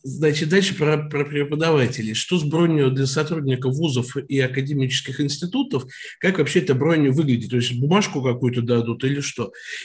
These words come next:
И имеет ли статус справка с указанием того, что ученые, вот это мой случай, работают в учреждении, входящем в перечень Минпромторга, э, работающих на оборонку предприятий? Эта справка имеет какую-то,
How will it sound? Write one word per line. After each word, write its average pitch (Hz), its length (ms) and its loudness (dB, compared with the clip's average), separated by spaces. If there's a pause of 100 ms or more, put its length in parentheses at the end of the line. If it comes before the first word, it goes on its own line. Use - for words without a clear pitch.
И 139 260 0
имеет 196 360 4
ли 147 100 4
статус 147 600 0 (120)
справка 185 440 -2
с - 120 -6
указанием 135 560 0
того, 139 240 2
что 131 220 -2
ученые, 139 520 4
вот 117 140 -2
это 117 140 -4
мой 117 180 -2
случай, 147 520 -4 (460)
работают 139 460 2
в 131 60 2
учреждении, 139 580 2
входящем 135 560 0
в 123 100 -6
перечень 131 420 0
Минпромторга, 135 840 2
э, 120 880 0
работающих 127 600 -2
на 120 80 -4
оборонку 127 560 -2
предприятий? 117 800 -6 (520)
Эта 139 200 -2
справка 143 360 -2
имеет 247 200 2
какую-то, 120 720 -2